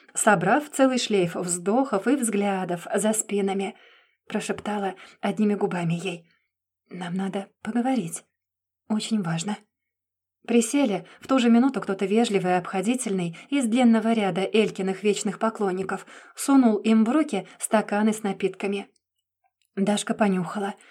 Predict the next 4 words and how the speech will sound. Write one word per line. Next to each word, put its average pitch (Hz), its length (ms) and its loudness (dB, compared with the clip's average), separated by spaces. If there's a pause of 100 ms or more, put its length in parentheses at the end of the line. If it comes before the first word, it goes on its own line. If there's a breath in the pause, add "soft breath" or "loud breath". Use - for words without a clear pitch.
Свежевыжатый 208 1120 2
яблочный 208 800 2
сок. - 340 -8 (380)
Восхитительно. 190 800 -4